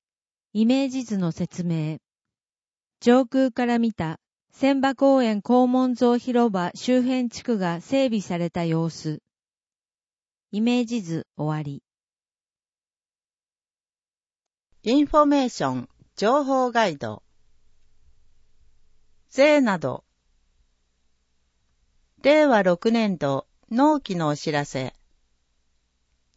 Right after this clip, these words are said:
Speaker 2: 納期限、七月三十一日水曜。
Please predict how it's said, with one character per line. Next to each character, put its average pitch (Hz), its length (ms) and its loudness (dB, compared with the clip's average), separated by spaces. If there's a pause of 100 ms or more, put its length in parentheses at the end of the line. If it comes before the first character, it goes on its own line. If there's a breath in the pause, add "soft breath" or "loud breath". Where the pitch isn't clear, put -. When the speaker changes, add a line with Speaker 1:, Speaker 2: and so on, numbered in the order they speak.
Speaker 2:
納 269 240 2
期 262 160 -6
限、 151 360 -4 (220)
七 - 320 -8
月 269 300 -4
三 269 280 0
十 160 220 -4
一 139 260 -8
日 165 500 -10
水 233 360 -6
曜。 165 300 -2